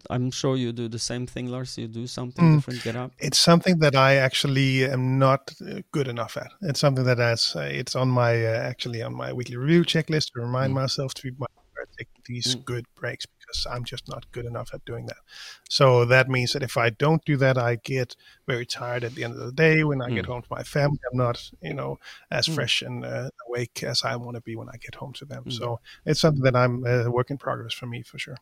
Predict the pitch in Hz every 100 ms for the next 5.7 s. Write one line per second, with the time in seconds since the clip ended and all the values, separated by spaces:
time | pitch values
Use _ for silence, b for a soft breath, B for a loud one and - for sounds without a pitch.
0 | _ 135 139 131 143 _ - 147 196 220
1 | 202 - 180 139 135 127 127 120 113 -
2 | _ _ - - - - - - - -
3 | 120 120 - 117 113 113 117 127 131 110
4 | - - 123 - 104 104 117 113 107 92
5 | - 151 160 175 - -